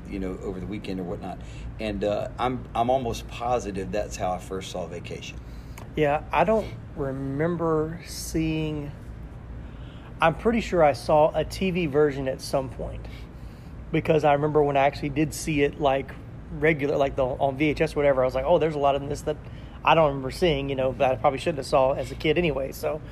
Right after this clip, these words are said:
Speaker 2: um, but I, but at the same time,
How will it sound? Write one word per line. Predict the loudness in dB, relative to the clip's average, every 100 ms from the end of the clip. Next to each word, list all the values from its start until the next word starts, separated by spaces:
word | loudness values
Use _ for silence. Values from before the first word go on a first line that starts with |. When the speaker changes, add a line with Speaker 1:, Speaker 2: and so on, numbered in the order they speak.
| -14 -14 2
Speaker 2:
um, | 6 6 4 0 -6 -10 -12 -14 -14 -2 6
but | 6 6 2
I, | 2
but | 4 4 2 2 -8
at | -8
the | -2
same | 2 4 4
time, | 0